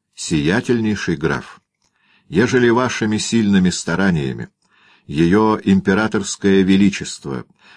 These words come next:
ради моей дряхлости и старости — при польском дворе меня определить всемилостивейше склонится, то я подлинно вас уверяю,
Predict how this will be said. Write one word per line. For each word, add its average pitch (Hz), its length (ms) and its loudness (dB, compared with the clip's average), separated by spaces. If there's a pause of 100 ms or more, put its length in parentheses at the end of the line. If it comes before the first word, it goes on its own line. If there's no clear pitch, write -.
ради 82 320 -2
моей 95 320 4
дряхлости 113 760 0
и 110 120 0
старости — - 800 -6 (440)
при 104 180 0
польском 98 680 0
дворе 80 580 0
меня 78 400 -2
определить 78 800 -2
всемилостивейше 76 1400 -2
склонится, 76 840 -6 (580)
то 76 100 -2
я 80 220 0
подлинно 123 680 0
вас 104 320 -2
уверяю, 76 560 -2